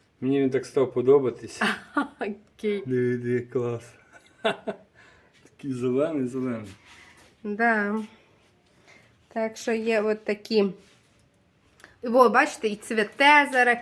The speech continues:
Speaker 2: київський, цвете, е, мексиканський. Подивіться, який гарний, величезний лайм.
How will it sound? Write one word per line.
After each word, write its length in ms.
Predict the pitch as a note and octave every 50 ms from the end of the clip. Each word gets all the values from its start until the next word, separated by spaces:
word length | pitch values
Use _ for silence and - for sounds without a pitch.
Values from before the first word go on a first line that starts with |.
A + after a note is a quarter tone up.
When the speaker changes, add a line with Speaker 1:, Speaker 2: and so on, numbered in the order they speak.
| A#3+ -
Speaker 2:
київський, 720 | B3+ B3 B3 B3 A#3 A3+ A3 G#3 - - - - A#3 A3+
цвете, 640 | G3+ - - A#3+ A3 G#3+ G#3+ - - A#3 A3 G#3+ G#3+ - - - - - - - _
е, 80 | A#3
мексиканський. 1160 | A3+ A#3 A3+ - - - - A3+ A#3 - A#3+ B3+ C#4 C#4 C4+ B3+ B3 - - - - A3 A3 A3 - - -
Подивіться, 320 | - G3+ A3+ G#3+ - - G#3
який 360 | G3+ G#3 - - G3+ G3 F#3+
гарний, 520 | F3 F#3+ G3 F#3+ F#3+ G3 G3 G3 G3 G3+ - _ _ - - _
величезний 840 | G3+ F#3+ F#3+ G3 G3 - - G#3+ G3+ G3 F#3+ F#3+ G3+ G3 F#3+ F#3+ F#3+
лайм. 420 | G3 G3 F3+ F3+ F3+ F3+ F#3+ G3